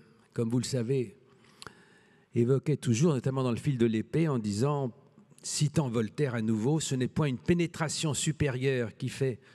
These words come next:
l'homme d'État, le grand homme, c'est son caractère. »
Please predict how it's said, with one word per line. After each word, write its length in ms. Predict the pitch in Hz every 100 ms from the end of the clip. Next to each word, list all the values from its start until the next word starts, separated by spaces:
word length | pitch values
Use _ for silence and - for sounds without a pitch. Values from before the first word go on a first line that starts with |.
| _ _
l'homme 340 | 104 120 151
d'État, 560 | 135 123 - 127 143 147 113
le 220 | 117 151
grand 280 | 139 123 -
homme, 280 | 123 120 139 - - - _
c'est 240 | - 131
son 320 | 120 - 139 - _ _
caractère. » 840 | - 113 113 - 117 98 85 90